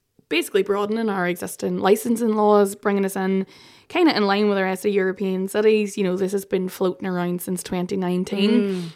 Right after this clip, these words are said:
Speaker 1: but practically it just doesn't, you know, I obviously come from a bar family, but it does not make sense to turf everybody out into the city
Speaker 2: No.
Speaker 1: centre at the same time, because we know issues then with fighting and taxis and transport and
Speaker 2: Yeah.
Speaker 1: everything else. So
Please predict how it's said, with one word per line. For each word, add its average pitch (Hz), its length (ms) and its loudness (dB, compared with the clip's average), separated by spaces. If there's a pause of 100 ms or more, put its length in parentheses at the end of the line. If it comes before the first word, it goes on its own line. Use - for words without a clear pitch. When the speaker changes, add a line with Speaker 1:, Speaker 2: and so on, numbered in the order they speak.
(140)
Speaker 1:
but 220 240 -2
practically 214 800 0
it 180 160 -4
just 185 300 -6
doesn't, 180 600 -4
you 190 60 -6
know, 175 180 -6
I - 100 -12
obviously 185 260 -10
come 180 200 -8
from 185 120 -8
a 180 60 -8
bar 180 240 -6
family, 185 360 -8 (300)
but 214 140 -2
it 190 140 -8
does 190 260 0
not 185 140 -4
make 180 160 -8
sense 175 320 -6
to 190 120 -6
turf 180 320 -4 (120)
everybody 190 440 -4
out 180 100 -4
into 190 120 -6
the 220 320 -2
city 175 160 -2
Speaker 2:
No. - 80 0
Speaker 1:
centre 180 360 -6
at 175 140 -8
the 185 80 -10
same 175 360 -6
time, 175 340 -6
because 180 260 -6
we 175 120 -6
know 175 340 -2 (320)
issues 180 320 -8
then 170 300 -6
with 175 260 -6 (280)
fighting 180 520 -4
and 262 420 -4
taxis 254 540 -4
and 220 340 -4
transport 220 580 -8
and 170 320 -4
Speaker 2:
Yeah. 165 60 -10
Speaker 1:
everything 202 420 -4
else. 196 220 -4
So 190 240 0